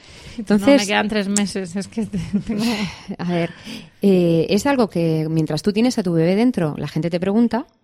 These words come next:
Speaker 1: pero en el minuto en el que tu hijo sale, tienes el bebé en brazos, es como si desaparecieras, ¿no? Quieren ver al bebé, quieren estar con la criatura, y a la mamá, pues poca gente le dice, "¿Cómo estás? ¿Cómo lo llevas?".
Speaker 2: Mm.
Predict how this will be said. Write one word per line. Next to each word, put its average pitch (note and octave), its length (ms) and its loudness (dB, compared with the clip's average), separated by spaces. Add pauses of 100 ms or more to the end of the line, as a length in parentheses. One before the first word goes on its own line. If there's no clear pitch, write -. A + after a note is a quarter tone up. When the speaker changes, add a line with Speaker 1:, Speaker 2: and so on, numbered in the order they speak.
(200)
Speaker 1:
pero E3 180 2
en D#3 80 2
el D3+ 120 0
minuto F#3+ 600 2
en A#3+ 60 4
el A3 120 4
que G3+ 140 0
tu F#3 100 -4
hijo G#3+ 300 0
sale, A3 500 -2 (160)
tienes G3 260 -2
el G3+ 100 0
bebé F3 140 0
en G3+ 120 2
brazos, A3 500 0 (300)
es F#3 100 -6
como G3+ 160 0
si F3+ 220 0
desaparecieras, D3+ 920 -4 (160)
¿no? G#3+ 240 -4 (380)
Quieren D#3 240 0
ver C#3+ 100 -2
al C#3 80 -2
bebé, C4+ 440 2 (120)
quieren D3+ 220 -4
estar D3 200 -8
con D3+ 300 -6
la D#3 80 -6
criatura, G#3+ 480 -2 (400)
y E3 120 -4
a D#3+ 40 0
la D3+ 80 0
mamá, C#3+ 260 0
pues B3 140 0
poca E3+ 240 -6
gente D#3+ 580 0
le D3+ 140 -4
dice, D3 240 -6
"¿Cómo D3 220 -2
estás? D3 420 -6
¿Cómo D3+ 240 -4
lo C3+ 80 0
llevas?". F3 440 -2
Speaker 2:
Mm. - 20 -20